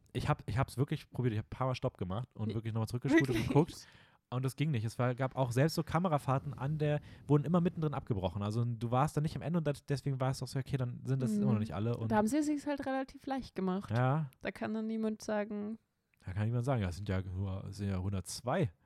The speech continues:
Speaker 2: Mhm.
Speaker 1: So, was ist denn hier los? <laughs> Durchgefallen, Film.
Speaker 2: <laughs>
Speaker 1: Nee, aber fand ich irgendwie schade. Ich hätte es cool gefunden, wenn es einen Shot gibt, wo man zumindest drauf kommen könnte, wenn man sich die Mühe macht, so, ähm.
Speaker 2: Aber vielleicht gab's den ja. Vielleicht haben wir einfach nicht genug.
Speaker 1: Ja, kann auch sein.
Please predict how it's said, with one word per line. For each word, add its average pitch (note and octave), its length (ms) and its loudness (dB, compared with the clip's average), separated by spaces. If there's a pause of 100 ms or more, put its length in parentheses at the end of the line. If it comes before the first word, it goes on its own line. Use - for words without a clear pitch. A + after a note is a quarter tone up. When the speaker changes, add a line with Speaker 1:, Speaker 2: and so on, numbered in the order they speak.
(160)
Speaker 2:
Mhm. G3+ 260 -2
Speaker 1:
So, B3 80 -4
was - 80 -2
ist - 80 -6
denn G#2 60 -4
hier E3+ 120 4
los? A2 340 2 (100)
<laughs> - 720 -16
Durchgefallen, D#3 880 8
Film. A2+ 420 2
Speaker 2:
<laughs> C4+ 80 -2 (1300)
Speaker 1:
Nee, B2 120 2
aber D3 220 4
fand D3+ 220 2
ich G#3+ 40 2
irgendwie A3 160 0
schade. F3 260 2
Ich C#3+ 60 6
hätte E3+ 160 2
es - 80 2
cool G3+ 60 6
gefunden, F#3 240 4
wenn E3+ 80 2
es - 80 -14
einen D#3+ 160 2
Shot - 280 2
gibt, E3+ 140 0
wo E3 60 4
man D#3 120 4
zumindest F3 440 0
drauf - 240 -2 (560)
kommen F3 260 2
könnte, D#3+ 380 4
wenn C#3+ 120 4
man C#3+ 360 2 (100)
sich C3 140 -2
die C3 100 -2
Mühe B2 220 6
macht, A2 240 0
so, F2 360 -4
ähm. F#2+ 380 -4 (220)
Speaker 2:
Aber A#3 100 0
vielleicht B3 280 0
gab's A3 280 -2
den G#3 160 -2
ja. F#3+ 160 0
Vielleicht A3 320 -8
haben G#3+ 140 -6
wir B3 80 -8
einfach A3+ 180 -10
nicht A3 260 -8
genug. G#3 540 0 (440)
Speaker 1:
Ja, G2 160 -6
kann F#2+ 160 -6
auch E2+ 120 -6
sein. E2+ 300 -8